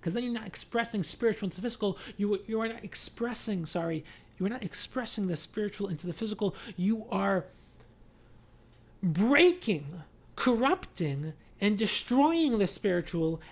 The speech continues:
and expressing a corrupted expression that is not a true expression. Because you never went back to the root. You only tried to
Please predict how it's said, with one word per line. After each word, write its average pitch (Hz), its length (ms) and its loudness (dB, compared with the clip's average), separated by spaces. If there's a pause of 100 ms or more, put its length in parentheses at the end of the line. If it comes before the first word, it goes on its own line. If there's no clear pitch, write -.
(100)
and 196 160 0
expressing 220 680 -4
a 196 80 -2
corrupted 214 680 0
expression 170 640 -2
that 170 140 -6
is 160 120 0
not 175 160 -2
a 151 40 -6
true - 200 -2
expression. 175 640 -10 (260)
Because 202 260 0
you 226 80 2
never 247 240 4
went 233 280 4
back 262 260 0
to - 80 0
the 170 140 2
root. 160 280 -2 (200)
You 202 180 6
only 233 320 0 (560)
tried 220 280 -8
to 180 140 -2